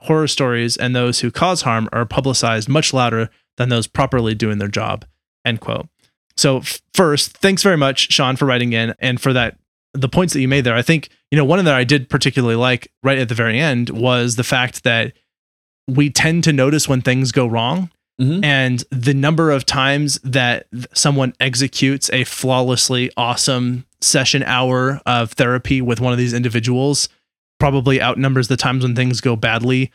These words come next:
Speaker 1: like, ten thousand to one, you know,
Speaker 2: Yeah,
Speaker 1: or
Speaker 2: yeah.
Speaker 1: much higher than that. The services are, are, are ongoing all over the place.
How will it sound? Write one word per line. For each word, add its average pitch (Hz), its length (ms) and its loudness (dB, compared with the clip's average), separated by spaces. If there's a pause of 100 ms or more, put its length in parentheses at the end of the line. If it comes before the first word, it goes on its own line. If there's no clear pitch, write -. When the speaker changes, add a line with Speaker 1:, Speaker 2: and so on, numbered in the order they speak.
(140)
Speaker 1:
like, 123 280 -2
ten 143 260 0
thousand 127 500 0
to 131 80 0
one, 123 400 -2
you 127 120 -2
know, 120 120 0
Speaker 2:
Yeah, 147 180 0 (200)
Speaker 1:
or 143 120 2
Speaker 2:
yeah. 147 40 4
Speaker 1:
much 135 180 2
higher 127 260 2
than 127 160 0
that. 135 240 0 (320)
The 190 80 -2
services 185 480 2
are, 127 100 0
are, 113 180 -6
are - 160 -2
ongoing 135 720 0
all 131 220 2
over 135 160 0
the 110 100 -4
place. - 540 -4